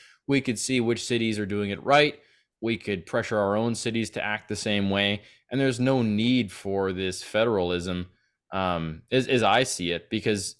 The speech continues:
like I say, it, it gets out of hand. The, the power, like you say, to be, to go to your mayor, to go to your, uh, to rally the, the, the citizens that live around you,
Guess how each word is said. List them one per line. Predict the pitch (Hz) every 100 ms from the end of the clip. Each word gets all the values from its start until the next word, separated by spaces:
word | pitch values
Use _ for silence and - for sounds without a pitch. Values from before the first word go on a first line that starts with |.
| -
like | 123
I |
say, | 113 117 95
it, | 107
it | 127
gets | 143 139
out | 135
of | 127
hand. | 117 156 104 80 107
The, | 110 110 95 _ _ _ _ _ _ _ _ _
the | 120 113
power, | 95 110 147 151 127 - -
like | 120
you | 113
say, | - 139 101 85 98
to | 117
be, | 98 92 104
to | - 107
go | 127 135
to | 131
your | 113
mayor, | 101 107 120 104 95
to | 104
go | 104 107
to | 107
your, | 110 104 98 92 -
uh, | 95
to | 87 98
rally | 90 107 110
the, | 107 101 - 110 98 -
the, | 98 -
the | 110
citizens | 98 135 123 - 113
that | 104
live | 101 101
around | 98 101 113 120
you, | 101